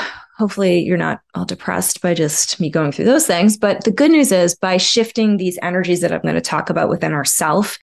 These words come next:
you can actually shift the collective consciousness. So that ease and co-creative magic beyond manifesting, what I call it. We'll talk about that more later. Where you're getting results with less stress.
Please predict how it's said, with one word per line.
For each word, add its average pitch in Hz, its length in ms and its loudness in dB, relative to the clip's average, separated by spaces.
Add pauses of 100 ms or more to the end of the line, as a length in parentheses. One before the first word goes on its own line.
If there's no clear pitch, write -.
(120)
you 185 80 0
can 202 120 2
actually 202 300 0
shift 180 400 -2
the 180 100 0
collective 151 440 -4
consciousness. - 840 -4 (680)
So 196 760 2
that 180 340 -4 (360)
ease 185 600 4
and 180 160 -2
co-creative 202 600 0
magic 170 680 -4 (760)
beyond 190 760 0 (240)
manifesting, 170 680 -4
what 123 100 -2
I 104 100 -4
call - 220 -4
it. - 140 -4
We'll 156 180 -10
talk - 180 -8
about - 200 -6
that - 160 -6
more 113 140 0
later. 123 400 -2 (800)
Where 226 120 2
you're 233 120 4
getting 254 320 4
results 190 560 2
with 185 220 0
less 160 440 -2
stress. - 580 -2